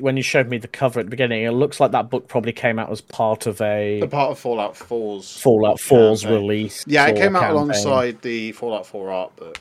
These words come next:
Speaker 2: so
Speaker 1: Yeah, so it's, it probably isn't gonna say much because the game was only really just out.
Speaker 2: Yeah.
Speaker 1: So you, you and Kieran both played loads of Fallout when you had no internet, am I right?
Speaker 2: Yeah, I
Speaker 1: That's
Speaker 2: put
Speaker 1: how you,
Speaker 2: in
Speaker 1: like, got into it.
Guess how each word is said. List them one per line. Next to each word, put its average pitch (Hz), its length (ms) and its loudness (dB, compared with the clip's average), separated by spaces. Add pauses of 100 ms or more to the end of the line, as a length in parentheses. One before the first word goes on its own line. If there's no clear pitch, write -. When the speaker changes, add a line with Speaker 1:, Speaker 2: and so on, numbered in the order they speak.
Speaker 2:
so - 380 -16 (340)
Speaker 1:
Yeah, 117 520 6
so 117 500 6
it's, - 360 6 (520)
it 147 160 10
probably 175 260 10
isn't 151 180 6
gonna 143 140 6
say 131 220 8
much 131 500 4
because 110 360 -2
the 113 80 -8
game 107 280 2
was 101 160 -4
only 98 200 -2
really 98 220 -2
just 98 240 -6
out. 101 280 2 (1040)
Speaker 2:
Yeah. 95 540 -6 (680)
Speaker 1:
So 233 380 10
you, 277 460 10
you 294 220 8
and 240 180 6
Kieran 214 360 10
both 160 280 8
played 156 220 4
loads 156 280 6
of 135 60 -8
Fallout 151 460 4
when 127 200 2
you 123 120 0
had 123 140 0
no 123 120 2
internet, 98 360 -4
am 104 120 -8
I 110 100 -4
right? 147 260 6
Speaker 2:
Yeah, 151 160 2
I - 40 2
Speaker 1:
That's 160 200 6
Speaker 2:
put 208 80 6
Speaker 1:
how 170 40 12
you, 156 140 8
Speaker 2:
in 151 60 4
Speaker 1:
like, 143 240 6
got 151 220 10
into 139 340 2
it. 92 200 -6